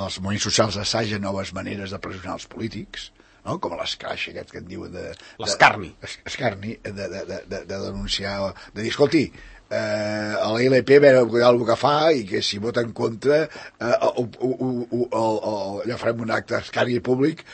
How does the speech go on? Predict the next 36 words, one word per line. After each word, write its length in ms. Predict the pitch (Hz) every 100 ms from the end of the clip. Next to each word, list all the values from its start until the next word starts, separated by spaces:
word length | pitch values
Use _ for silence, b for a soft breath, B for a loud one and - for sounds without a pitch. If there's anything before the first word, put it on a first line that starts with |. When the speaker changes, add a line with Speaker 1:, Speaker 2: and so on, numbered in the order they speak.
| B -
Speaker 1:
perquè 160 | 104
la 140 | 113 107
gent 160 | 123
se 80 | 113
n'assabenti», 540 | 113 107 - - - 95
no? 80 | 208
Que 80 | 104
s'està 300 | - - 98
produint, 460 | 98 87 78 76
no? 80 | 147 247 B B
I 80 | -
que 160 | - -
té 160 | -
a 80 | -
veure 240 | - 101 107
amb 80 |
les 160 | 104 -
declaracions 400 | - - 101 98
de 60 | 98
Luis 100 | 95
Fuentes, 460 | - 110 - -
no? 140 | 131 208 B B B B
Però 80 | 113
a 80 | 131
banda, 300 | 143 160 -
a, 220 | - -
a, 160 | - - 110
aquestes 360 | 104 107 107 -
coses, 300 | 107 95 95
no? 80 | 143
I 80 |
per 140 | 104 123
altra 160 | 117 127
banda, 240 | 139 143
un 160 | 139 131
partit 260 | 127 120 135